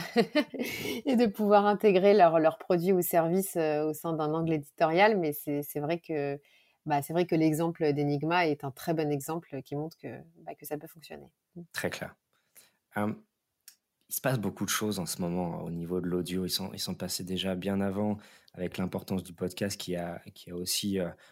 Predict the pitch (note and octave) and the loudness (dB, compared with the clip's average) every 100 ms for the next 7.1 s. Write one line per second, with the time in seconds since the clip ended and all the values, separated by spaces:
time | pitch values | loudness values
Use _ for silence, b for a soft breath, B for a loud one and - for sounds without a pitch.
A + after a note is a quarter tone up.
0 | b A2 A2+ B2+ A2+ G2+ G2+ G2+ G#2 G#2+ | b -4 -4 0 0 0 0 0 2 0
1 | G2 F2 - B2+ C#3 - - - b b | 0 -2 -6 -4 -2 -2 -6 -12 b b
2 | b F2+ F2 F2 F2+ F2 F2 F2 G#2+ G#2+ | b -10 -8 -8 -8 -8 -8 -6 -4 -4
3 | F2+ F2+ F2+ F#2 F2+ A#2 G2 F2+ G2 A2 | -4 -4 -4 -4 -4 -4 -4 -6 -8 -8
4 | A2 - G#2 F#2 F2+ F#2 G2 G2 - E2+ | -8 -6 -6 -6 -6 -4 -2 -4 -6 -10
5 | F2 - F2 E2+ - - - A2+ G2+ F2 | -10 -8 -6 -6 -6 -8 -4 -4 -2 -6
6 | b b b - - G#2 F#2+ G#2 G#2+ G#2+ | b b b -12 -2 -2 -2 -2 -2 -4